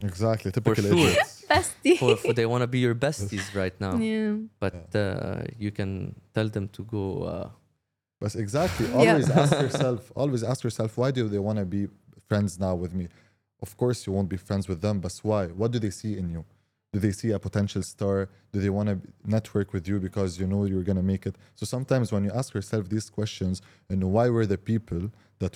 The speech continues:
Speaker 1: once bullied me and wanted the worst and worst for me now wanna be around me?
Speaker 2: Mm.
Speaker 1: What did I do differently? So that ties back to the reason you were saying, you know, I feel like I will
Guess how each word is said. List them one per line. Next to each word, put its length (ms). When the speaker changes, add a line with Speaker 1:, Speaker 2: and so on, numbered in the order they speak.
Speaker 1:
once 120
bullied 260
me 140
and 120
wanted 280
the 220
worst 360
and 80
worst 200
for 120
me 80
now 180
wanna 160
be 220
around 280
me? 40
Speaker 2:
Mm. 220
Speaker 1:
What 160
did 200
I 40
do 120
differently? 520
So 40
that 200
ties 260
back 140
to 60
the 80
reason 300
you 140
were 180
saying, 220
you 140
know, 100
I 40
feel 220
like 140
I 100
will 80